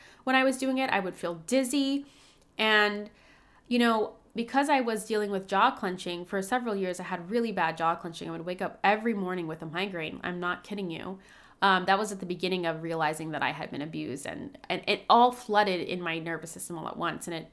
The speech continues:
resulted in just a lot of chronic pain. Um, I did not need to be doing high in-, interval intensity training or whatever it's called. I really,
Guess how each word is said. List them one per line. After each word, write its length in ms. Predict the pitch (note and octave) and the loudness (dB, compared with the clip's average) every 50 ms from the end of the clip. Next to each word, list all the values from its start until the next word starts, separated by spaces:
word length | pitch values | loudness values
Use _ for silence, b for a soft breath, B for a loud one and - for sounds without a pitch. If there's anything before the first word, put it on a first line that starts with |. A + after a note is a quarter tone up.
| _ - | _ -8
resulted 480 | F3+ G3+ F#3+ F#3+ F3+ F3 F3 - E3+ | -6 -2 0 0 0 0 -2 -4 -6
in 280 | E3+ E3 D#3 E3 - - - - | -6 -6 -6 -8 -10 -12 -16 -10
just 240 | - - B3+ B3 - | -6 -6 -4 -2 0
a 140 | A#3+ - A3 | 2 4 4
lot 180 | A3+ B3 B3 | 6 6 4
of 100 | A3 G3 | 4 2
chronic 320 | G3 - - A#3 G3 - - | 0 -4 -4 -4 -4 -4 -6
pain. 380 | - G3+ F#3 F3+ F3+ F3+ F3 b b b b b b b b b b - | -4 -2 -2 -2 -2 -4 -6 b b b b b b b b b b 2
Um, 320 | G#3 G#3+ G#3+ G#3 G#3 G3 - | 6 6 8 6 6 4 2
I 220 | - D#4 G#4 A4+ F4 C4 | 2 2 2 0 0 0
did 120 | D4+ C4+ | 0 2
not 240 | B3 B3 C4+ C#4 C4+ | 4 4 2 4 2
need 120 | C4 C4 | 2 2
to 80 | A#3+ A#3+ | 0 0
be 120 | A3+ G#3+ | -2 -2
doing 400 | F#3+ G3 G#3 A3 G#3+ G3 F3+ E3+ | -2 -2 -2 0 0 0 -2 -4
high 360 | - - - F#3+ F#3+ F3+ - - - _ _ _ - | -6 -4 0 0 2 2 0 -4 -10 _ _ _ -6
in-, 180 | G#3 F#3+ F#3+ - _ | -6 -6 -6 -8 _
interval 540 | - G#3 G3+ G3+ G3 F3 F#3+ F#3 F3 E3+ - | -4 -2 -2 -2 -2 -2 -2 -2 -2 -2 -4
intensity 560 | - F#3 F#3+ F#3+ - G3 F3 F3+ - E3+ F3 - | -6 -6 -6 -6 -6 -6 -6 -6 -8 -10 -10 -10
training 380 | - - F#3 E3 E3 D#3 C3+ | -8 -8 -6 -6 -6 -6 -4
or 80 | G#2 D3+ | -4 -4
whatever 300 | E3+ E3 D#3 D#3 D#3+ C3 | -2 -2 -2 -2 -2 -6
it's 160 | G#2 - - | -6 -8 -6
called. 260 | - E3 D3+ - - - | -4 -2 -2 -2 0 2
I 380 | - C#4 D#4 D#4+ E4 D#4 B3 G3 | 4 6 6 6 4 0 -2 -2
really, 560 | F#3 G#3 C4+ D4 D4 C#4+ C4+ C4 B3 A3+ - | -2 0 0 2 2 2 2 0 -2 -6 -10